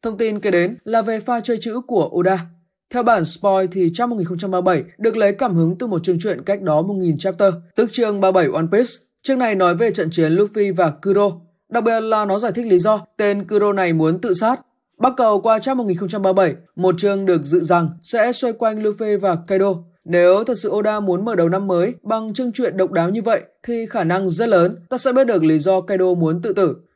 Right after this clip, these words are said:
Thầy Đô nổi tiếng là thanh niên thích tự tử. Giang hồ đồn rằng số lần thầy Đô tự sát còn nhiều hơn số lần Crush từ chối bạn. Theo thống kê thì tất cả các lần sinh vật mạnh nhất thế giới tìm cách tự giết mình thì ông ta đều thất bại. Kể cả dùng súng ống,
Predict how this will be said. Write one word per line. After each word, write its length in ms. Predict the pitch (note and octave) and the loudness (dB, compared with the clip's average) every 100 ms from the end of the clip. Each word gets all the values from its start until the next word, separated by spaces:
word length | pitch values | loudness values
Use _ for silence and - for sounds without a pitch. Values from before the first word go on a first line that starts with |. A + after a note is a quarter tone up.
| _ | _
Thầy 120 | B3 | 0
Đô 180 | A#3+ A#3+ | 2 2
nổi 180 | A#3 F3+ | 2 0
tiếng 200 | F3 E3+ | 2 2
là 160 | G3+ A3+ | 0 -2
thanh 180 | G#3 G#3+ | -4 -4
niên 220 | G#3 G3 | -4 -2
thích 200 | A#3 A#3+ | -2 -2
tự 120 | A3 D3 | -4 2
tử. 240 | F#3 C3+ - _ - | 2 2 -6 _ -10
Giang 220 | D#3+ A#3+ | -4 -2
hồ 180 | A#3 G#3 | 0 2
đồn 140 | F#3 | 2
rằng 220 | F3 F#3 E3+ - _ | 2 0 0 -12 _
số 220 | - A3 | -6 -2
lần 180 | B3+ A#3+ | 0 -2
thầy 140 | G3 | -2
Đô 200 | F3+ G3 | 0 0
tự 160 | F#3+ F#3 | -2 -2
sát 300 | E3+ G#3+ B3 _ - | -2 -4 -6 _ -2
còn 220 | F#3 F#3+ | 0 2
nhiều 140 | F#3 F#3+ | 0 0
hơn 120 | G#3+ | -2
số 140 | G#3 | 0
lần 260 | G3+ G3+ E3+ | 2 0 -2
Crush 320 | G3 A#3 - | -2 -2 -2
từ 140 | G#3+ F3+ | 0 2
chối 140 | F3+ | 2
bạn. 220 | E3 - - _ _ - | 2 0 -4 _ _ -6
Theo 280 | G#3 G#3+ G#3+ | 0 0 0
thống 180 | G3 F3 | -2 0
kê 200 | A3 G3+ - - | -2 -4 -10 -6
thì 160 | A#3+ - | -4 0
tất 180 | D4 D4 | 0 2
cả 140 | G#3+ F3 | 0 0
các 100 | A3 | -2
lần 180 | G#3 | 0
sinh 160 | E3+ F#3+ | -2 0
vật 140 | F3+ | 0
mạnh 120 | D3+ D3 | -2 -4
nhất 120 | F#3 | -2
thế 100 | F#3+ | 0
giới 340 | D#3+ D#3+ F3 B3+ | 2 2 2 0
tìm 260 | - D#3 | -2 0
cách 180 | E3+ G3+ - | 0 -2 -2
tự 140 | F#3+ | -2
giết 180 | D#3+ G3 | 0 0
mình 220 | G3 E3+ - - | 2 0 -2 -8
thì 140 | - F#3+ | 2 2
ông 200 | G#3 G#3+ | 2 -2
ta 240 | A3 G#3+ | -4 -2
đều 240 | G3 F3+ E3+ | 0 0 0
thất 140 | A3+ | 0
bại. 220 | A3+ G3+ - _ _ - | 0 0 -6 _ _ -2
Kể 100 | G#3+ | 2
cả 160 | G3+ | 2
dùng 240 | F3+ G3+ F#3+ | 2 2 0
súng 200 | G3 F#3+ | 0 2
ống, 240 | F3+ A3 | 2 2